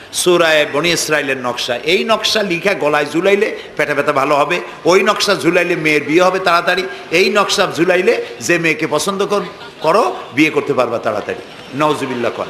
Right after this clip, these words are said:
নকশার মধ্যে আছে কি? নকশার ভিতরে আছে বারোশো তিরানব্বই, সতেরোশো এগারো, পাঁচশো তেরো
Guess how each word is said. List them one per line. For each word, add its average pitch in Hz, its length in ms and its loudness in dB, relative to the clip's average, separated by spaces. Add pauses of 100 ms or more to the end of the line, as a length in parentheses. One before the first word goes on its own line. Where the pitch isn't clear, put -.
(460)
নকশার 175 360 2
মধ্যে 220 240 2
আছে 202 280 4
কি? 269 240 -4 (320)
নকশার 196 400 2
ভিতরে 226 360 2
আছে 202 520 6 (680)
বারোশো 170 360 2
তিরানব্বই, 202 680 2 (220)
সতেরোশো 175 480 0
এগারো, 131 360 0 (1400)
পাঁচশো 160 340 0
তেরো 120 280 0